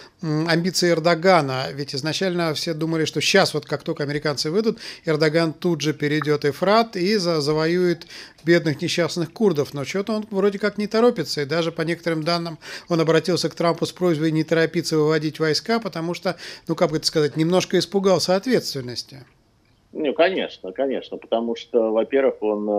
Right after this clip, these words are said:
Speaker 2: э, понимает, что теперь будут, э, погибать там не американские солдаты, а его солдаты. А это Турция всё-таки какая-никакая, а демократия, и он будет, э, его, он будет, э, критика на него будет, и международная критика на него будет.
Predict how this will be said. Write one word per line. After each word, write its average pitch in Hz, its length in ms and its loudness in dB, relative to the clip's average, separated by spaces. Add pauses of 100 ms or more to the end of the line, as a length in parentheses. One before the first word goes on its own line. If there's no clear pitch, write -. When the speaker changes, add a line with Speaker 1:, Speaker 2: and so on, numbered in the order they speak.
(120)
Speaker 2:
э, - 20 -4 (380)
понимает, 120 400 2
что 107 100 -8
теперь 127 300 2
будут, 110 440 -2
э, 113 120 4
погибать 110 560 2
там 110 240 0
не 107 80 -2
американские 117 640 -2
солдаты, 92 480 -2
а 82 80 -2
его 110 200 -2
солдаты. 127 640 -2 (360)
А 120 160 6
это 127 280 4
Турция 127 440 -6
всё-таки - 380 -4
какая-никакая, 123 960 4
а 92 40 0
демократия, 104 800 0
и 98 140 -2
он 95 380 -4
будет, 110 380 -4 (120)
э, 98 480 2
его, 117 240 -4 (140)
он 110 160 -12
будет, 107 340 -6 (160)
э, 92 460 0 (180)
критика 117 460 0
на 113 60 -2
него 110 200 2
будет, 107 340 0
и 80 200 -2 (100)
международная 101 680 2
критика 113 440 -2
на 107 60 0
него 107 220 2
будет. 107 360 4